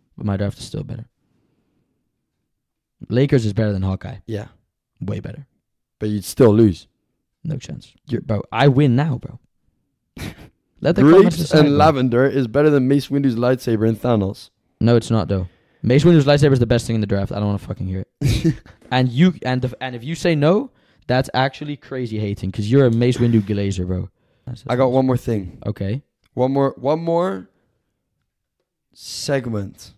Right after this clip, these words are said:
Speaker 1: All right.
Speaker 2: Before the top three.
Speaker 1: All right. Well, get into it. Let's hear it. Let's
Speaker 2: Aight.
Speaker 1: fucking hear it.
Speaker 2: You have to create a five-a-side team, right?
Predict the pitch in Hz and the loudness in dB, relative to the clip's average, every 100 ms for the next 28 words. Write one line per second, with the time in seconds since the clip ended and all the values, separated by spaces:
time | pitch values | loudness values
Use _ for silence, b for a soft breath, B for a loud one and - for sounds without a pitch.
0 | _ _ _ - 113 101 98 - - _ | _ _ _ -6 -4 -2 -2 -4 -10 _
1 | _ _ _ _ _ _ _ 131 120 - | _ _ _ _ _ _ _ -6 -4 0
2 | 139 131 123 - 123 - - 135 131 170 | 0 0 -6 -8 -10 -8 -6 -4 -4 -8
3 | _ _ _ _ - 110 104 - 117 110 | _ _ _ _ -6 -4 -2 -2 0 0
4 | 117 123 151 131 - _ _ _ - 110 | 0 0 0 -4 -8 _ _ _ -6 -2
5 | 113 180 - _ _ _ - - 113 104 | 0 -2 -6 _ _ _ -14 -6 -4 -4
6 | 113 120 135 - _ _ _ _ _ _ | -6 -6 -8 -12 _ _ _ _ _ _
7 | _ _ _ _ _ - 131 160 - 160 | _ _ _ _ _ -8 -4 -4 -4 -10
8 | - 143 131 131 180 - - - 120 - | -6 -4 -2 -2 -4 -10 -20 -20 -20 -12
9 | 131 123 120 127 120 110 107 98 101 117 | -10 -8 -10 -10 -12 -12 -16 -12 -8 -10